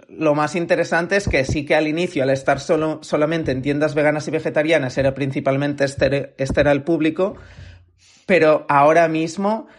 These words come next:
ya en los, los últimos estudios que vamos viendo, el noventa por ciento de las personas que compran productos de carne vegetal ya no son ni vegetarianos ni veganos.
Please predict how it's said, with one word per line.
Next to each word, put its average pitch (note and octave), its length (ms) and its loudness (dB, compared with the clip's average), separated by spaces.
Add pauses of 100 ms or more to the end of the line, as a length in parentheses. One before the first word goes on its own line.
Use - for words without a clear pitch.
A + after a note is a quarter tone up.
ya D3+ 240 2
en D#3+ 80 0
los, E3+ 280 -6
los D3+ 260 -4
últimos D#3+ 380 -6
estudios D#3+ 420 -2
que E3+ 120 -4
vamos D3+ 340 0
viendo, D#3 340 2
el E3+ 120 2
noventa D3+ 380 -2
por E3 120 0
ciento D#3 320 -4
de D#3 80 0
las D3 200 0
personas D3 440 -4
que C#3+ 100 -4
compran D3+ 380 -2
productos D#3 460 -4
de D3 100 -2
carne D3+ 260 -2
vegetal D3 460 0
ya D#3 140 2
no D#3+ 100 -4
son D3+ 200 -2
ni D3 100 -2
vegetarianos C#3 680 0
ni C3+ 100 -6
veganos. C3+ 480 -4